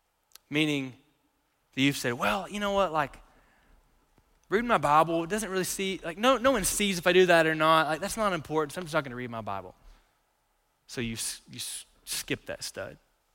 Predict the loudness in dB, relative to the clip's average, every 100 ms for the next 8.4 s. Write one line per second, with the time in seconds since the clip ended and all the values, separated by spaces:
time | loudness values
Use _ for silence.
0 | _ _ _ -4 2 2 2 -6 -8 -6
1 | -8 -8 -8 -6 -2 0 0 2 2 2
2 | 0 -2 -4 -8 -10 -10 -4 -4 -2 0
3 | 2 2 -2 -6 -4 -4 -4 -10 -14 -10
4 | -4 -4 -6 -12 -4 -4 -4 0 0 0
5 | 0 2 2 0 -6 -8 -4 -6 -6 -18
6 | -16 -4 -2 0 4 4 4 -4 -2 0
7 | 0 0 0 0 0 -2 -2 -4 -2 -2
8 | -6 -8 -12 -14